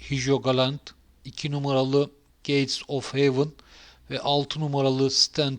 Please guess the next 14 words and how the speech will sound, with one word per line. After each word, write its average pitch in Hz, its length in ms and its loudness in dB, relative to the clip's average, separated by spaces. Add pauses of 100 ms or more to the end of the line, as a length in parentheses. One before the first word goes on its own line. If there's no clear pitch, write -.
To, 151 220 2 (260)
e, 131 60 -12 (1040)
dörtten 147 440 0
sonra 143 380 -2
şans 143 420 -4
verdiğim 139 420 -2
atlar. 139 440 -2 (460)
Sıralamam 147 640 0
dört, 139 360 2
bir, 143 300 -2
beş, 143 260 0
iki 131 240 -8
ve 160 200 0
altı 131 460 -2